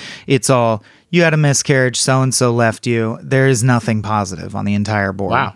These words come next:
Speaker 2: Yeah, I didn't
Speaker 1: Which
Speaker 2: even notice
Speaker 1: speaks
Speaker 2: that.
Speaker 1: powerfully to his point of view, I think.
Speaker 2: Definitely. Hazel does get fired from Len Shapers because, uh, ostensibly she had poop on her hands and she caused a conjunctivitis
Speaker 1: <laughs>
Speaker 2: outbreak.
Speaker 1: <laughs>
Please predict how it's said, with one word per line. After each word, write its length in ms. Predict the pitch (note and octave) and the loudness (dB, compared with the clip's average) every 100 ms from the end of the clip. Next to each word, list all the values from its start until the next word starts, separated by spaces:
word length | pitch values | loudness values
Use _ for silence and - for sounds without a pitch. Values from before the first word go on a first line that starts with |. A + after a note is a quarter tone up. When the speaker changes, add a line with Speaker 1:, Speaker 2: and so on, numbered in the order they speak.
| - | -4
Speaker 2:
Yeah, 160 | C3 A#2+ | -2 0
I 80 | |
didn't 120 | G#2 A#2 | 0 -2
Speaker 1:
Which 20 | |
Speaker 2:
even 140 | A#2+ | -2
notice 180 | A#2+ C3 | 0 2
Speaker 1:
speaks 140 | A#2+ E2 | 0 0
Speaker 2:
that. 60 | |
Speaker 1:
powerfully 440 | A2 G2 G2 G#2 G2 | 0 0 -2 -2 -2
to 80 | |
his 140 | G2 - | -2 -4
point 240 | G#2+ G2 | -4 -4
of 40 | F#2 | -4
view, 160 | F#2+ | -4
I 120 | F#2+ | -4
think. 160 | G2 - | -2 -2
Speaker 2:
Definitely. 420 | C#3+ G2+ D2 C#2+ - _ _ _ _ _ _ _ _ _ _ _ _ _ _ _ - | -2 -4 -8 -12 -16 _ _ _ _ _ _ _ _ _ _ _ _ _ _ _ -4
Hazel 340 | F#3 G3 F#3+ | 0 2 2
does 240 | C#3+ C#3+ C3+ | 2 2 2
get 160 | C#3 | -2
fired 460 | C3 A#2 B2 C3 A#2+ | 0 0 2 0 0
from 180 | A#2 G#2+ | 0 2
Len 200 | A2 A2+ | 2 2
Shapers 480 | - A2 A2+ A#2+ B2 | 0 0 2 0 0
because, 580 | A2 A2 G2+ G2 A2+ | 0 0 0 -2 -4
uh, 680 | G2 F#2+ F#2 F#2 F#2+ F#2 C#2+ D#2 | -6 -2 0 0 0 0 -2 -4
ostensibly 500 | - A#2 D3 G2 F#2+ | -2 0 0 0 0
she 180 | - | 0
had 180 | F#2+ F#2 | 0 0
poop 240 | - - G#2+ | 0 2 0
on 100 | F#2 | 0
her 80 | |
hands 480 | F#2 F#2 F2+ D3+ - | -2 -4 -4 -4 -4
and 140 | D2+ E2+ | -8 -6
she 100 | F#2+ | -4
caused 300 | G#2 G2 G2+ | -2 -2 -2
a 40 | |
conjunctivitis 840 | G#2 G2 G#2+ A2 G2 A2 D3+ A#2+ B2 | -8 -6 -4 -2 0 0 0 0 -2
Speaker 1:
<laughs> 0 | |
Speaker 2:
outbreak. 680 | G#2 - E3 - - - | -4 -6 -6 -6 -8 -14
Speaker 1:
<laughs> 60 | _ | _